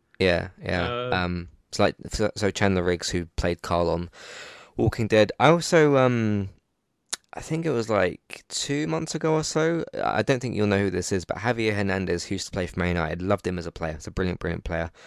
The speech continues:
Speaker 1: Never, never should have sold him. Um, he was playing cod on, uh, on, on Twitch. Uh, he's a Mexican,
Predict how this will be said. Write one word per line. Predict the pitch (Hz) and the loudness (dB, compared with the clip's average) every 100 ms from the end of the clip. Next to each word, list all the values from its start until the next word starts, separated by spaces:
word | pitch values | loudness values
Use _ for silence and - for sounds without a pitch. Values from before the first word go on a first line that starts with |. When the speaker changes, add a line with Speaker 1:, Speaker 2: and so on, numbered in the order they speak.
| - _ - | -20 _ -4
Speaker 1:
Never, | 92 98 | -2 -2
never | 104 92 | 0 0
should | 92 | 0
have | 90 | -2
sold | - 87 | 0 0
him. | 85 80 - - _ _ | -2 -6 -12 -20 _ _
Um, | 95 95 95 92 87 - | 2 4 2 0 -2 -8
he | - 117 | -2 0
was | 110 | 0
playing | - 107 95 92 90 | 0 2 2 0 -4
cod | - 95 87 - - - - | -2 0 0 -4 -8 -8 -4
on, | 82 87 87 | -2 0 -2
uh, | 85 85 82 | -2 -2 -2
on, | - 87 - | -4 -4 -4
on | 87 | -4
Twitch. | - 92 85 - - - | -2 -2 -2 -4 -10 -6
Uh, | - 90 | -4 -2
he's | 90 - 87 | -2 -4 -4
a | 90 85 - | -2 -4 -4
Mexican, | 92 - - - 90 87 | -6 -6 -6 -4 -2 -4